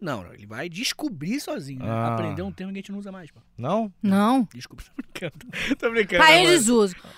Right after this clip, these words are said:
Speaker 3: Inaugurado <laughs> o hospício de Dom, não, de Dom não, de Pedro segundo, chamado, olha só que, que nome bonito.
Speaker 2: Vamos lá.
Speaker 3: Palácio dos Loucos. Sabe
Speaker 2: Então,
Speaker 3: aonde?
Speaker 2: é o
Speaker 1: Barbacena,
Speaker 2: dis-,
Speaker 1: né?
Speaker 2: disco do Charlie Brown também,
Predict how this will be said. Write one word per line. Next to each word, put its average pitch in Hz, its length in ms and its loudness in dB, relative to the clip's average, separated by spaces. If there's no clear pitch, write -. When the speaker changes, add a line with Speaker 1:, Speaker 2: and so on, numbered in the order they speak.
Speaker 3:
Inaugurado 311 1000 8
<laughs> - 140 -18
o 302 280 8
hospício 277 720 6
de 254 140 0
Dom, 269 260 8
não, 190 220 0
de 180 120 -6
Dom 196 260 -2
não, 170 200 -4
de 208 140 -2
Pedro 330 580 6
segundo, 190 720 -2
chamado, 269 760 6
olha 185 200 -12
só 196 140 -12
que, - 200 -18
que - 160 -8
nome 190 260 -2
bonito. 247 560 -6
Speaker 2:
Vamos 127 220 -4
lá. 107 220 -6
Speaker 3:
Palácio 208 680 4
dos 196 180 -4
Loucos. - 920 -8
Sabe - 260 -6
Speaker 2:
Então, 143 200 6
Speaker 3:
aonde? 117 220 2
Speaker 2:
é 131 160 2
o 147 460 2
Speaker 1:
Barbacena, 156 380 -2
Speaker 2:
dis-, 226 80 -4
Speaker 1:
né? 131 40 -10
Speaker 2:
disco 240 320 2
do 160 80 -6
Charlie 147 180 4
Brown 120 200 0
também, 123 320 -8